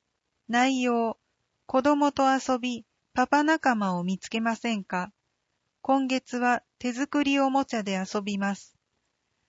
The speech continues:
時ところ、十一月二十六日日曜日、十時から十一時三十分、十時十分まで受付が可能です。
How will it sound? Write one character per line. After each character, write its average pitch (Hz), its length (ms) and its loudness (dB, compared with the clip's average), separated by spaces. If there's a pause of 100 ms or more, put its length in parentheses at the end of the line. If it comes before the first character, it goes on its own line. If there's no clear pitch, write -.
(600)
時 269 340 -4
と 240 160 -2
こ 214 180 0
ろ、 214 260 0 (540)
十 262 240 0
一 294 280 -2
月 277 300 0
二 277 160 0
十 240 200 -2
六 202 260 -4
日 208 320 -4
日 208 340 -6
曜 262 220 0
日、 190 240 -8 (500)
十 302 240 2
時 247 160 -6
か 202 200 -2
ら 190 180 -2
十 269 260 0
一 277 280 -2
時 208 160 -8
三 214 280 -4
十 208 160 -6 (140)
分、 185 280 -6 (920)
十 254 260 0
時 202 180 -8
十 240 180 -2
分 220 320 -2
ま 196 140 0
で 190 180 -2
受 214 240 -4
付 214 260 -4
が 202 160 -2
可 202 180 -4
能 196 220 -2
で 196 180 -2
す。 - 200 -16